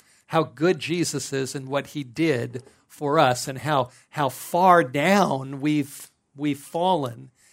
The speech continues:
and how much he is the one that lifts us up,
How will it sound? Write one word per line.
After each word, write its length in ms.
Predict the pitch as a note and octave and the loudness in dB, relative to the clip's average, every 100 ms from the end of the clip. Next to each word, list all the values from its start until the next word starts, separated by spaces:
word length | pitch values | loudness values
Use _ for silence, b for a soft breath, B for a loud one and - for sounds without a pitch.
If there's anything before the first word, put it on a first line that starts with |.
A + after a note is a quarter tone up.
| b b | b b
and 140 | C#3+ C#3+ | -10 -6
how 240 | D#3 D3 | 0 0
much 520 | C#3 D3+ F3 - - - b b | 2 2 2 0 -6 -10 b b
he 400 | - F3+ G3+ F#3 | -8 -2 0 0
is 180 | D3+ B2+ | -2 -4
the 80 | |
one 240 | D3 D3+ D3+ | -4 -2 -2
that 140 | C3+ | -6
lifts 360 | C#3 E3+ E3+ - | 2 2 2 -4
us 260 | C3 - | -4 -2
up, 340 | G3 C#3+ C3+ | 0 0 -2